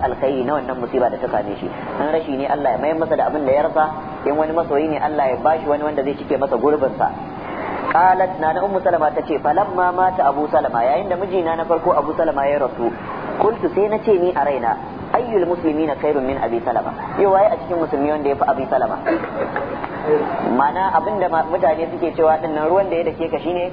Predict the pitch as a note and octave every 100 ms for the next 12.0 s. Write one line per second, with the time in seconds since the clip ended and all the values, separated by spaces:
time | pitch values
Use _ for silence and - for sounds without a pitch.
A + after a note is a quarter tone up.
0 | - - B2 C3 C3+ B2+ - - - -
1 | - - - - - - - - G#3 A3
2 | B3+ A3+ A3+ E3 E3 F3 E3 D3 D3 D3
3 | D3 B2 C#3 G#3+ A3 G#3 G#3+ G#3 - -
4 | - - - G#3 G3 F#3+ G3+ A3 G#3+ E3
5 | D#3 E3+ F3 F#3 A3+ G3 F#3 F3 E3+ A3+
6 | D3 C3+ B2 C#3+ B2 G2 E2 - - -
7 | - - - D3 F3 - D#3 C3+ D#3+ A3
8 | G3 D3 C#3 C3+ D#3 F3+ F#3+ G#3 F#3+ D#3
9 | D#3+ D#3+ D#3 D3+ C#3 C#3+ C#3+ C#3 D#3+ F3+
10 | G3 G3 F#3+ E3+ E3+ F3+ F3+ F3+ F3 F#3
11 | E3+ - C3+ C3 C#3 C#3 D3 C3+ A2 F#2+